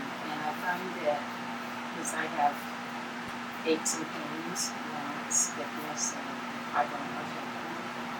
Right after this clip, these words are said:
that oftentimes my mind wants to go there. <laughs> How do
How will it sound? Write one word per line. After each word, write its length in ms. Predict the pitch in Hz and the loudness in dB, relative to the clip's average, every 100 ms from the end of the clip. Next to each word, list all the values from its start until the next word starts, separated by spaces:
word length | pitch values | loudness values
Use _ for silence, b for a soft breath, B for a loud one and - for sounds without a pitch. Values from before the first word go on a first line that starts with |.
| - - | 0 4
that 180 | 180 - - - - - - - - - | 4 4 -2 -2 -2 -2 -2 -2 2 8
oftentimes 500 | - - - - - - | 8 8 10 10 10 6
my 120 | - - - - - - | 6 6 -2 -4 -4 2
mind 240 | - - - | 4 6 4
wants 320 | - - - - | 4 4 4 2
to 60 | |
go 180 | - - - - - - - - - | 2 0 2 0 -2 -2 -2 -2 -2
there. 520 | - - - 214 202 | -2 0 2 8 8
<laughs> 880 | - - - - - - - - - | 6 -2 -4 -4 -4 -4 -4 -2 0
How 80 | |
do 80 | - | 2